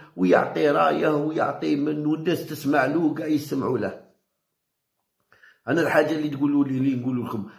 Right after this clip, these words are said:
الأعضاء اللي جمعوا بيناتهم الأعضاء، هل كاين واحد جزائري كان معهم؟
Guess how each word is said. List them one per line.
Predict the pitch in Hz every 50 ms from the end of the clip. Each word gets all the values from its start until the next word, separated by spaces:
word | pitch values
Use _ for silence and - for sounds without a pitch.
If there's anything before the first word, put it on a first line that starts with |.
| _ -
الأعضاء | 123 - - 160 143 123 117 180 185 - -
اللي | 147 139
جمعوا | 127 147 139 139 127 120 127
بيناتهم | 113 113 123 117 117 117 104 95 104 95
الأعضاء، | 95 95 95 95 90 87 98 - - - - - _ _ _ _ _ _ _ _
هل | - 151 - - - - - 95 104 117
كاين | 120 117 - 151 135 143 139 143
واحد | 143 127 - 135 127 110
جزائري | 127 135 127 123 131 143 143 135 135 127
كان | - 143 131 135
معهم؟ | 139 135 139 135 147 190 226 - -